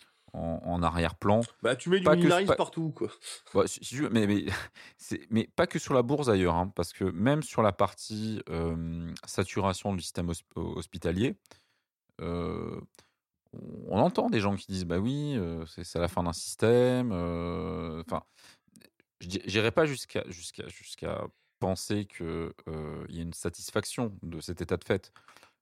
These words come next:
Speaker 1: mais il y a quelque chose d'étrange. C'est-à-dire que on, euh, on a, on a l'impression parfois qu'il y a plus de gens qui estiment que finalement ce qui devait,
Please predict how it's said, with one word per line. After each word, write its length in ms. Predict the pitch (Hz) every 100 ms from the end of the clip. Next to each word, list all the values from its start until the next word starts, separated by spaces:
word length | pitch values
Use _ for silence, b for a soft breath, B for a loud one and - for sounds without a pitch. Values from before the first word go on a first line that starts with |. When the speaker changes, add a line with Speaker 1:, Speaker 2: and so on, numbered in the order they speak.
| -
Speaker 1:
mais 540 | 87 92 117 156 180 175 _ _
il 80 | -
y 40 | 92
a 40 |
quelque 280 | 110 98 104
chose 240 | - 127
d'étrange. 520 | 110 104 - 90 78 -
C'est-à-dire 360 | - 82 85 85
que 380 | - 87 87 85 - -
on, 560 | 85 82 80 80 82 - b b _ _ -
euh, 320 | 76 76 76 78 78 - - - - _ - 73 67 67 69 62 _ _ _ _ _
on 180 | - 101
a, 240 | 113 107 90
on 140 | 104
a 80 | 104
l'impression 540 | 110 113 117 - 123
parfois 400 | 110 107 - 123
qu'il 180 | - 101
y 40 | 90
a 120 | 87 _ _ - B B _ _ _ _ _
plus 380 | - 139 139 127
de 160 | 123 120
gens 360 | 120 127 123 - _ _ _ -
qui 200 | - 101
estiment 480 | - - 110 117
que 460 | 104 101 95 90 - _ _
finalement 640 | - 92 95 101 101 90 - -
ce 160 | -
qui 160 | - 95
devait, 540 | 98 95 98 101 90